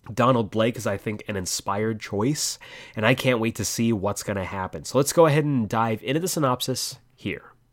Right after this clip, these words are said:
Prey, Part One. The return of Donald Blake. The Prey arc starts here. Once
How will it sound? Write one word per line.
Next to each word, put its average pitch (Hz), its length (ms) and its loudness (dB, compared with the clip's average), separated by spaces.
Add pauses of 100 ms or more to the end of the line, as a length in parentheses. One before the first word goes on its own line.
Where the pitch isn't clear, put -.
(1600)
Prey, 127 680 6 (440)
Part 101 440 -4
One. 85 480 -12 (760)
The 107 160 6
return 147 760 8
of 95 320 -2
Donald 101 540 2 (140)
Blake. - 600 -10 (440)
The 98 120 2
Prey 131 440 4
arc 87 560 -8
starts - 600 -4
here. - 440 -14 (760)
Once 180 460 4